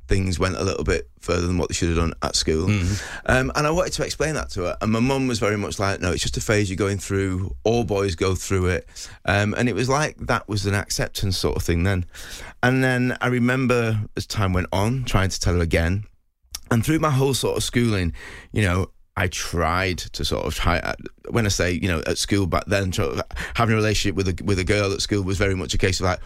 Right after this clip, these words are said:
Speaker 1: "Oh, will you be my girlfriend?" Yeah, that, <laughs> you know, that, that was as far as it went.
Speaker 2: <laughs> Yeah.
Speaker 1: Um, but even sort of sixteen, and I, I, I tried, but it just, you know, I, I knew.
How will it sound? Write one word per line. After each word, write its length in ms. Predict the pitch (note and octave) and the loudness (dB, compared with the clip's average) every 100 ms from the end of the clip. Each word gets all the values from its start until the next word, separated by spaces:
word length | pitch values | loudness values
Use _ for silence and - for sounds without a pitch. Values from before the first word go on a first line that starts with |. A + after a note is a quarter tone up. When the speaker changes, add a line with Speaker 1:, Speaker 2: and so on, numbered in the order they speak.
| - | -4
Speaker 1:
"Oh, 60 | G#2+ | 0
will 100 | G2+ | 2
you 80 | G2+ | 2
be 100 | G#2 | 0
my 120 | F#2+ | 0
girlfriend?" 520 | G2 G2 - F2 E2 - | 0 0 0 0 -2 -2
Yeah, 220 | G2 F2+ - | 0 0 -2
that, 260 | A2 A#2 | 0 2
<laughs> 0 | |
you 120 | A#2 B2 | 4 4
know, 60 | |
that, 120 | B2 C3 | 2 4
that 140 | C#3 | 4
was 120 | C3+ | 4
as 100 | C3+ | 2
far 320 | C3 C#3 C3+ B2 | 0 2 2 0
as 140 | A#2 | -2
it 80 | B2+ | 0
went. 280 | - B2 C3 | 0 0 0
Speaker 2:
<laughs> 20 | |
Yeah. 260 | B2+ E2 D#2+ - - | 0 -2 -4 -8 -4
Speaker 1:
Um, 440 | - B2+ C3+ C#3 - - | 0 0 0 -4 -6 -8
but 200 | - C#3 | -2 0
even 300 | E3 F3 D#3+ | 0 -2 -2
sort 280 | D3 C3 G2 | -2 -2 -2
of 40 | B2 | -2
sixteen, 640 | A2 - C3 D3 B2 G2 - | -4 0 0 2 0 0 0
and 340 | A2 A2 G#2+ - - - - | 2 2 0 -2 -4 -14 -2
I, 160 | C3 C3+ | 0 0
I, 120 | A#2+ - | -2 0
I 80 | A#2+ | -2
tried, 720 | - A#2 C#3 B2+ C#2 D2+ - - - - | 2 4 4 2 -2 -4 -8 -12 -10 0
but 200 | A2+ - | 2 2
it 120 | G#2 | 0
just, 460 | G#2 C3 A#2+ - - - _ _ _ _ - - | 2 0 0 -2 -8 -12 _ _ _ _ -14 -4
you 140 | A#2 C3+ | 2 2
know, 100 | F#2 | 2
I, 120 | B2+ | 0
I 120 | A#2+ C#3+ | 2 2
knew. 480 | C#3+ C#3+ A#2+ D#2+ | 2 2 0 -2